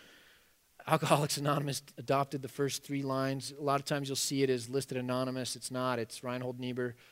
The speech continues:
the same guy that we read that quote earlier from. Um, it's a prayer he penned, and the whole of the prayer, I think,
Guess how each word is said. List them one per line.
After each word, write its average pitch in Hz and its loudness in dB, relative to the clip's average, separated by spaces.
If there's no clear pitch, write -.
the 131 -14
same 135 0
guy 127 6
that 123 -2
we 123 -2
read 123 0
that 117 0
quote 127 -2
earlier 131 0
from. 135 -6
Um, 120 0
it's - -8
a 135 -2
prayer 185 12
he 180 8
penned, 175 8
and 160 6
the 160 6
whole 208 12
of 180 10
the 170 4
prayer, 175 10
I 147 8
think, 156 -2